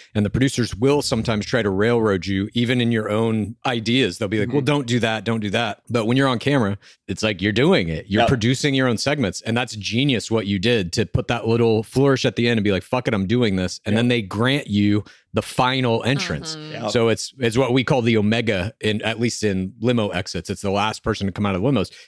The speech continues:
Speaker 1: You basically had that in the, the live thing from your own doing.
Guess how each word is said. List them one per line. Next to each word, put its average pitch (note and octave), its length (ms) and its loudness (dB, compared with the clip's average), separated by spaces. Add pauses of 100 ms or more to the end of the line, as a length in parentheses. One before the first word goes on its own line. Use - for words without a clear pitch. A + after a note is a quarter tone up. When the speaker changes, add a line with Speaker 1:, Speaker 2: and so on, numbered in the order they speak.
Speaker 1:
You B2 100 0
basically A#2 400 0
had G#2 260 -2
that F#2 200 -2
in F#2+ 180 -2
the, F2+ 280 -2
the G2+ 80 -2
live G2 320 0
thing D2+ 380 -6
from F3 240 2
your C3+ 140 2
own A#2+ 200 2
doing. A#2 300 0